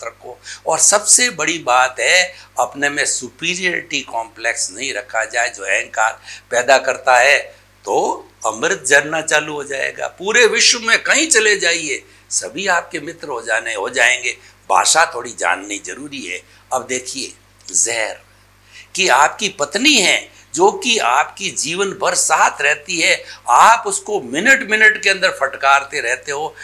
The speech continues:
मिनट मिनट में उसकी कमजोरियां निकालते रहो, ऐसा नहीं किया, वैसा नहीं किया। अब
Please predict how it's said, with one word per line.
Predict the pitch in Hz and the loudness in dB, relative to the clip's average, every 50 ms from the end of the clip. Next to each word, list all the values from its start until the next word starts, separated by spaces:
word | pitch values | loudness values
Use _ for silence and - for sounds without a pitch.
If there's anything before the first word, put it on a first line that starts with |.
| - - - - | -18 -18 -18 -16
मिनट | 117 113 120 139 170 226 269 285 - | -10 -4 -4 0 2 2 2 2 2
मिनट | - 220 233 233 233 226 - - | -2 -2 -2 0 0 -2 -2 -4
में | 226 214 | -6 -6
उसकी | 202 175 - - 190 180 | -4 -4 -4 -4 -6 -8
कमजोरियां | 156 156 147 143 135 139 156 165 165 170 165 156 143 | -8 -6 -6 -6 -6 -6 -6 -4 -4 -4 -4 -4 -4
निकालते | 131 123 - 127 127 131 135 - - 135 131 | -6 -4 -2 0 0 0 0 -4 -6 -6 -6
रहो, | 135 135 139 110 | -6 -8 -6 -2
ऐसा | 117 135 135 - 139 135 | 0 0 2 2 2 0
नहीं | 131 135 139 131 | -2 -4 -8 -10
किया, | - - 139 131 123 | -10 -6 -4 -4 -4
वैसा | 113 120 127 - 139 135 135 | -2 -2 -2 -2 -2 -2 -4
नहीं | 139 143 139 | -6 -8 -14
किया। | - - 135 139 127 - - - - - - - | -14 -10 -8 -8 -8 -8 -10 -16 -18 -12 -8 -6
अब | - 208 185 - | -6 -6 -6 -8